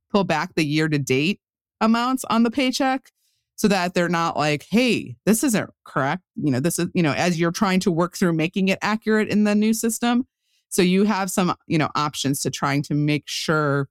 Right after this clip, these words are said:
again, we'll talk about this a little bit more, communicating with your employees as well. "Hey, this is what's happening. This may not be exactly correct. We are working to get it accurate." You know,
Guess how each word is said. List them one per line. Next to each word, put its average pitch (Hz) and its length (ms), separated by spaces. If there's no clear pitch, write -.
again, 147 240
we'll 156 100
talk 160 220
about 143 220
this 151 120
a 147 60
little 143 120
bit 139 80
more, 135 220
communicating 185 560
with 180 140
your 175 80
employees 165 420
as 175 140
well. 147 360
"Hey, 180 120
this 151 200
is 196 80
what's 226 180
happening. 185 720
This 151 200
may 165 100
not 180 220
be 196 120
exactly 185 460
correct. 185 540
We 156 100
are 135 80
working 165 360
to 190 100
get 170 160
it 165 160
accurate." 160 580
You 151 100
know, - 120